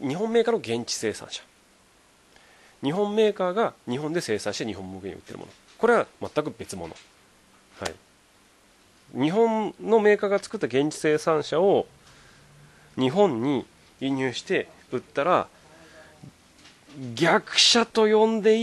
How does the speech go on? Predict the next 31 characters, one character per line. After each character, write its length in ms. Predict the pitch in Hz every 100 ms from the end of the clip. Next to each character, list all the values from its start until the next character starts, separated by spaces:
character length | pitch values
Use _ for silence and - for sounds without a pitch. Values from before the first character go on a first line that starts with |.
| 226
い 20 |
い 60 | 190
か 140 | 214
っ 20 |
て 240 | - - 226
言 60 |
っ 20 |
た 180 | 208 -
ら 100 | 240
逆 320 | 143 123 131
車 160 | - 131
と 140 | 127
い-、 140 | 117 113
呼 220 | 120 120
ん 60 | 107
で 80 |
い 40 | 110
っ 40 |
て 140 | - 113
い 120 | 92
い。 80 | - _ -
い-、 160 | 110 - 113
よ-、 180 | 113
呼 200 | 117 117
ん 40 | 120
で 80 | 123
も 140 | 95
い 80 | 101
い。 80 | 87 _ _ _ _ _ _ _ - _ _ _ _ _ _ _ _ -
う 40 |
ん。 200 | 90 85